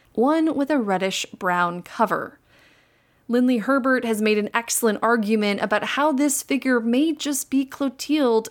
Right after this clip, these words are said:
painting herself in the guise of Joan of Arc.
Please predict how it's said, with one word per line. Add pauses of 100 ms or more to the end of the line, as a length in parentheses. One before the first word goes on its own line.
painting
herself
in
the
guise
of
Joan
of
Arc.